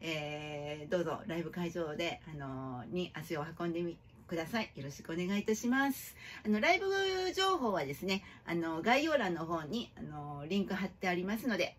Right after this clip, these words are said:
あの、そちらから、あの、飛んでいただいてチェックしてみてください。えー、えっ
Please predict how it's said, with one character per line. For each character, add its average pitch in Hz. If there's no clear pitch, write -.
あ 156
の、 147
そ 156
ち 170
ら -
か 226
ら、 262
あ -
の、 143
飛 151
ん 156
で 151
い 151
た 160
だ 165
い 156
て 233
チ 202
ェ -
ッ -
ク 147
し -
て 170
み 175
て 208
く 214
だ 208
さ 208
い。 -
え 151
ー、 -
え -
っ 127